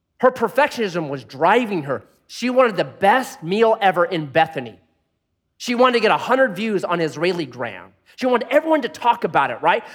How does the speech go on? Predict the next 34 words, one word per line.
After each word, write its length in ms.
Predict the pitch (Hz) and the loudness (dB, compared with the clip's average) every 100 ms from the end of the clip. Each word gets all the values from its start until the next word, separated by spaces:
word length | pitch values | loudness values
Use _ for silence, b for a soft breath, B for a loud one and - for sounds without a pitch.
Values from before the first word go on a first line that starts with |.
| - | 2
That 200 | 254 294 | 2 4
was 140 | 247 | 2
the 100 | 214 | 0
driving. 680 | 151 147 185 208 294 254 175 B - | -4 -2 2 6 4 2 -2 B 0
And 160 | 220 | 4
when 160 | 233 277 | 4 4
that 180 | 302 285 | 4 4
was 160 | 254 | 4
in 140 | 220 196 | 4 2
danger, 400 | 220 285 269 185 | 4 4 4 0
she 240 | - 208 | -2 -8
flips 540 | - - 160 - - _ | -10 -6 -6 -6 -12 _
her 280 | 151 147 147 _ _ - | -6 -6 -6 _ _ -12
lid. 360 | 113 90 95 _ _ _ _ _ _ _ _ _ _ _ _ _ _ _ _ _ _ _ _ _ _ _ _ _ - | -10 -10 -14 _ _ _ _ _ _ _ _ _ _ _ _ _ _ _ _ _ _ _ _ _ _ _ _ _ -18
Mary, 500 | 123 175 277 214 160 | -6 2 2 2 -2
the 100 | 135 | -6
sister, 600 | - 214 - 98 101 - _ _ - | -8 -10 -10 -18 -20 -20 _ _ -6
had 100 | 196 | 0
a 40 | |
very 220 | 196 254 | 2 2
attainable 420 | - - 196 185 | 0 -6 -6 -6
goal. 380 | 160 175 131 - _ _ _ b | -8 -8 -10 -14 _ _ _ b
"I 60 | 220 | 0
want 160 | 269 190 | 2 0
a 40 | |
great 360 | 131 147 214 185 | 0 -2 -2 -2
meal 200 | 196 208 | -4 -4
with 160 | 139 | -6
great 240 | 127 151 - | -4 -4 -4
company." 480 | 151 135 110 95 - _ _ _ _ _ _ | -8 -8 -10 -14 -18 _ _ _ _ _ _
And 120 | - 135 | -18 -14
she 120 | 143 | -12
got 320 | 127 208 214 | -10 -10 -12
it. 160 | - | -16